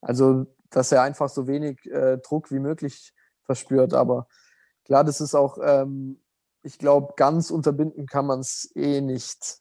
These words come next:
weil wenn du, wenn man jetzt sieht, ähm, als Lee seinen ersten Einsatz hatte oder so, dann, dann ste-, steht ja in den Medien auch, äh, gleich wieder, ja, Zukunft vom V F B und alles. Also ganz unterbinden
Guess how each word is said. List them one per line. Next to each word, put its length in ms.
weil 240
wenn 180
du, 360
wenn 100
man 140
jetzt 220
sieht, 380
ähm, 480
als 320
Lee 340
seinen 300
ersten 300
Einsatz 480
hatte 260
oder 160
so, 220
dann, 760
dann 320
ste-, 320
steht 380
ja 160
in 80
den 140
Medien 300
auch, 280
äh, 220
gleich 340
wieder, 320
ja, 220
Zukunft 580
vom 200
V 220
F 140
B 220
und 160
alles. 320
Also 300
ganz 260
unterbinden 560